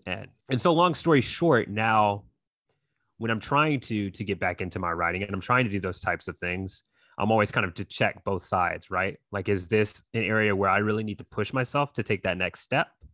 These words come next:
um, and kind of overcome the anxiety? Or is this kind of my logical mind thinking, "Okay, Tyler, ease, pump the brakes a little bit,"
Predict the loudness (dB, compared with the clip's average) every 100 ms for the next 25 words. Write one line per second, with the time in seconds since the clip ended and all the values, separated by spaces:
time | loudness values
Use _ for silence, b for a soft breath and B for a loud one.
0 | b b b b -2 0 0 -2 -6 -12
1 | -8 -4 -2 0 -2 -2 0 0 0 -2
2 | 0 0 2 0 -4 -4 -2 2 2 0
3 | -4 -12 -6 -6 -4 -2 0 0 0 2
4 | 2 0 -4 0 0 0 -4 -8 -8 -8
5 | -8 -10 _ _ _ -4 -2 0 2 2
6 | 2 0 -4 -2 -2 0 0 0 0 -2
7 | -2 -2 -4